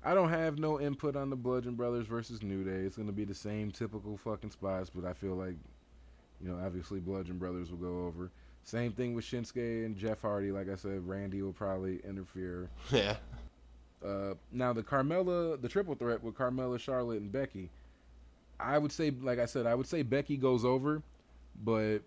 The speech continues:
Speaker 1: maybe Carmella gets taken out by one or the other two, you know, whether it's Becky or Charlotte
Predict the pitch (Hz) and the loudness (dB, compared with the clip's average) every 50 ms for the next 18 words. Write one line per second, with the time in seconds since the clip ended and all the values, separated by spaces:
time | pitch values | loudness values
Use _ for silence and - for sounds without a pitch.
0 | - - - - - - - - - - - - - - - - - - - - | -6 -20 -20 -20 -20 -20 -20 -20 -20 -20 -20 -20 -20 -20 -20 -20 -20 -20 -20 -20
1 | - - - - - - - - 107 104 123 135 139 135 127 131 131 120 - - | -20 -20 -20 -20 -20 -20 -20 -18 -10 -4 0 2 2 4 6 6 4 4 4 4
2 | 139 127 127 127 127 127 123 117 120 123 107 - - 135 123 113 - 117 117 113 | 4 4 4 4 4 4 4 4 2 2 0 0 0 0 0 0 0 0 0 2
3 | 113 113 113 113 110 113 113 110 110 107 110 113 113 110 104 104 107 107 107 104 | 2 2 2 2 2 2 4 4 2 2 0 0 0 0 0 0 0 0 0 0
4 | 104 104 95 - 113 104 104 104 101 101 110 101 95 95 95 95 92 92 92 98 | -2 -2 -4 -2 -2 -2 -2 -2 -4 -6 -6 -4 -4 -2 -2 -2 -4 -2 -2 -2
5 | 95 95 98 98 95 82 80 101 98 101 92 95 95 95 95 92 - - 95 95 | -2 0 -2 -2 -2 -4 -4 -4 -4 -4 -4 -4 -4 -2 -4 -4 -2 -2 0 0
6 | 92 92 95 92 | 0 0 -2 -4